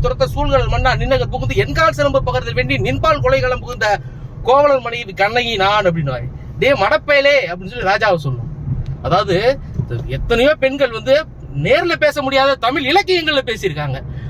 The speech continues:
அவ்வளவு வலிமையை கொடுத்த தமிழ் இலக்கியம், அதை படிக்கணும் அப்படின்னு நம்ம சொல்றோம். உதாரணத்துக்கு பார்த்தா இன்னொரு விஷயம், நம்ம கவி சக்கரவர்த்தி கம்பர், கம்பர் இருக்காரு, அவரை ஓவர்டேக் பண்ற மாதிரி ஒரு சீன் வரும்.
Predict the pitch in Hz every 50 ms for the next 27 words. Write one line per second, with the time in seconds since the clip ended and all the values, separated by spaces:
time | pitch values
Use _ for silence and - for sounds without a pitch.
0 | - - - 151 175 190 - - 285 302 302 277 254 170 190 214 262 302 311 330
1 | 320 294 269 - 240 226 196 196 208 170 196 190 208 208 196 175 170 143 - 147
2 | 123 - - - - - - - - - 139 139 147 - 165 170 180 160 180 165
3 | 175 185 185 170 143 147 160 147 135 120 - 123 127 127 - - - - - -
4 | - - - - - - - - - - - - - 170 170 180 190 202 185 180
5 | 170 180 175 190 190 214 214 185 160 - 165 147 147 175 208 214 - - - -
6 | - - - - - 156 165 151 - 208 262 320 - - 277 - 254 233 214 185
7 | 180 - - 190 196 233 196 165 - 190 208 - 196 190 160 139 131 117 - -
8 | - - - - - - - - - 302 339 320 294 285 311 330 330 311 - 294
9 | 269 - 254 - 233 233 240 247 254 247 214 208 185 151 202 208 185 156 143 127
10 | 110 110